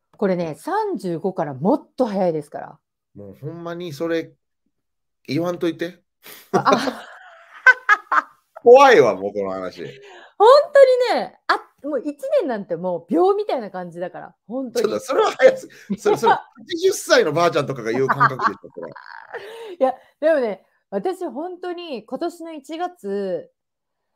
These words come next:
Speaker 1: 忘れもしない年末年始って沖縄で過ごしたんですよ。
Speaker 2: はいはいはい。
Speaker 1: でね、それから一年経って実は、あの、もう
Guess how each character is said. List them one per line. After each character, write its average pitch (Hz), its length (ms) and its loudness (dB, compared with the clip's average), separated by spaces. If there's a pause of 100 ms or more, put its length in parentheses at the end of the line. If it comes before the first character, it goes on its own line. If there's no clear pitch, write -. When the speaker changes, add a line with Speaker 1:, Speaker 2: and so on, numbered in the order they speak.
(160)
Speaker 1:
忘 220 260 -4
れ 330 100 -4
も 294 140 -10
し 220 160 -14
な 214 120 -8
い 208 60 -8
年 220 220 -6 (220)
末 269 80 -16
年 294 180 -10
始 190 120 -12
っ 160 40 -20
て - 120 -14
沖 190 260 -10
縄 320 180 -4
で 320 100 -8
過 - 120 -18
ご 285 140 -4
し 294 60 -20
た 202 120 -6
ん 185 40 -10
で 170 100 -8
す 143 120 -12
よ。 131 260 -8 (140)
Speaker 2:
は 139 240 -12
い - 20 -14
は 107 100 -12
い - 20 -16
は 73 220 -20
い。 - 80 -20 (1080)
Speaker 1:
で 196 180 0
ね、 233 320 -2 (260)
そ 226 200 -2
れ 330 120 2
か 427 120 -4
ら 403 100 -2
一 269 300 -10
年 330 200 -8
経 240 80 -6
っ 233 80 -8
て 214 120 -10
実 196 280 -12
は、 185 600 -4 (220)
あ 233 180 -10
の、 233 260 -12
も 269 360 -6
う - 140 -20